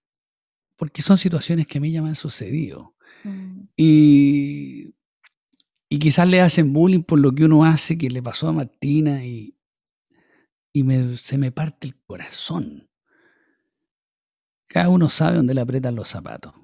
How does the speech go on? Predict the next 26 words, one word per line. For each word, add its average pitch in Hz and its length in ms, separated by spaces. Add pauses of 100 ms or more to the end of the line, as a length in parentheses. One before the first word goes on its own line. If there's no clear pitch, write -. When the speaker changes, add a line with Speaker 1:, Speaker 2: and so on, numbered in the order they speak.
(260)
Speaker 1:
pero 110 180
a 107 40
mí 131 120
los 135 160
niños 147 460 (260)
hacen 123 300
que - 180
me 101 80
duelan, 123 580 (1400)
eh, 101 580 (600)
no 135 100
solamente 123 520
los 107 140
zapatos, - 540
¿ah? 147 180 (160)
Que 101 100
me 101 60
duele 117 260
el 104 80
alma, 73 280
el 67 100
corazón, - 640
que, - 300 (920)
que 127 100
es 117 60
un 107 460